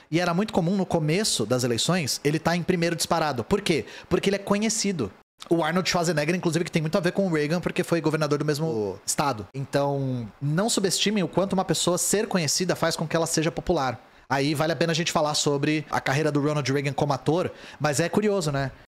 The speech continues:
Não basta o Reagan ser ator, porque ele nunca foi um ator popular. Ele era um ator pelego. Ele era um sindicalista X nove. Vamos lá. Reagan na política partidária. Vamos começar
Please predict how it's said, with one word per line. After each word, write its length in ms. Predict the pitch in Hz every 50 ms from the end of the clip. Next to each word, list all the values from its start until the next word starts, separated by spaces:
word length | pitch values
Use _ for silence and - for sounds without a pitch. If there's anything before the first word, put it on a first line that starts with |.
| _ _
Não 220 | - 143 165 165 151
basta 300 | 170 196 233 - - 226
o 40 |
Reagan 260 | 170 165 175 165 170 151
ser 160 | - - 165
ator, 360 | 147 - - 139 120 101 - - - - -
porque 160 | 160 156 208
ele 80 | 190
nunca 200 | 175 190 196 185
foi 100 | - 165
um 60 | 156 143
ator 200 | 131 - 135 113
popular. 400 | - 120 - 123 110 101 - - - - - - - _ -
Ele 200 | 139 143 143 147
era 120 | 151 156 180
um 80 | 165
ator 480 | 156 147 - - 160 190 202 156 - - - - - - -
pelego. 500 | 180 196 196 170 156 165 170 131 110 95 - - _ _ _ -
Ele 140 | 127 135
era 100 | 143 147
um 40 | 151
sindicalista 920 | 147 - - - 190 214 240 233 190 208 - - 175 147 147 175 175 - 190
X 200 | 180 - 208 165
nove. 360 | 147 135 127 127 123 101 95 87 - - - -
Vamos 160 | 202 214 170
lá. 120 | 120 95 - - - - - - - -
Reagan 300 | 147 180 196 208 196 202
na 220 | 185 175 185 180
política 540 | - - - 185 156 170 185 - - - 170
partidária. 1300 | - - - - - 175 185 180 - - - - - - 196 143 127 135 139 143 135 120 117 104 95 87 85
Vamos 180 | 117 147 160
começar 560 | - 156 160 147 - - 156 143 143 147 147